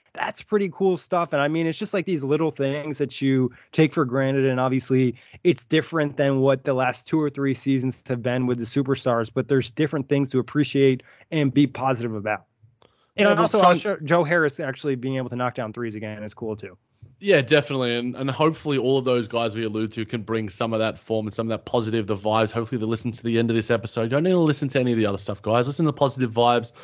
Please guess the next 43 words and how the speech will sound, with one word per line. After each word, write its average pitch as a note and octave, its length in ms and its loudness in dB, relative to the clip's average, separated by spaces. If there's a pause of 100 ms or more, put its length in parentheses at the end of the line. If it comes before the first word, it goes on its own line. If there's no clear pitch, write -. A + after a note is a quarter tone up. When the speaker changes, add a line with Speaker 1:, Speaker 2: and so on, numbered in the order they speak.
(140)
Speaker 2:
from A#2 180 -6
Nick A#2+ 200 -2
and, A2+ 340 -2
Nick A#2 180 -2
and A2+ 100 -2
myself A2+ 480 0
and, A#2 220 0 (240)
you A#2 60 -6
know, A#2+ 40 0
take B2+ 220 -4
that B2+ 180 0
good A#2+ 200 2
juju A#2 460 4
into, A#2 340 0
you A#2 340 2
know, A#2 80 0
game A#2 340 -2
one A#2 180 0
against A2 260 -4
the G#2 40 -14
Sixers B2 440 -6
and A#2+ 240 -2 (260)
hopefully C3+ 280 -4
take C#3 200 2
'em C3+ 80 2
down C3 160 4
with B2 120 -2
a B2 40 -6
bit B2 80 2
of B2 80 -2
an C3 60 2
upset. - 340 -4 (400)
Speaker 1:
Yeah, E3 200 4 (180)
uh, - 20 -2
I'm D3+ 320 0
hoping D#3 320 -2
for D#3+ 120 -6
that D#3 140 2
upset. D#3+ 540 -4
Um, A2+ 480 -6
I, C3 260 -4
I D#3 100 -6
feel D#3+ 460 -2